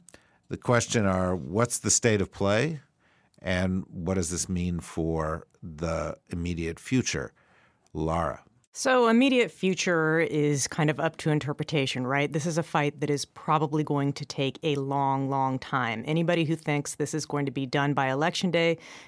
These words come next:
Speaker 2: maybe even by the end of the year, is going to be sorely disappointed. These types of campaigns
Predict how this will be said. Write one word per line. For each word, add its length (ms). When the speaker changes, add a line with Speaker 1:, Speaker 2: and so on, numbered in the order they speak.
Speaker 2:
maybe 260
even 320
by 160
the 200
end 140
of 80
the 80
year, 400
is 120
going 240
to 60
be 100
sorely 580
disappointed. 760
These 140
types 340
of 140
campaigns 840